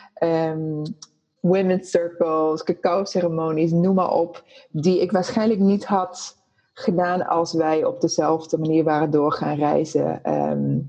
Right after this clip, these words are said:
ja, eigenlijk in, in lijn met ons plan. Dus ik geloof heilig in divine intervention en dat, eh, ja, de divine, zeg maar, alles mooi voor ons al gepland heeft.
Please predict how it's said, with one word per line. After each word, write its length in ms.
ja, 340
eigenlijk 280
in, 340
in 120
lijn 200
met 140
ons 220
plan. 480
Dus 560
ik 180
geloof 560
heilig 600
in 240
divine 460
intervention 840
en 380
dat, 260
eh, 400
ja, 160
de 80
divine, 400
zeg 160
maar, 160
alles 300
mooi 320
voor 160
ons 600
al 140
gepland 500
heeft. 600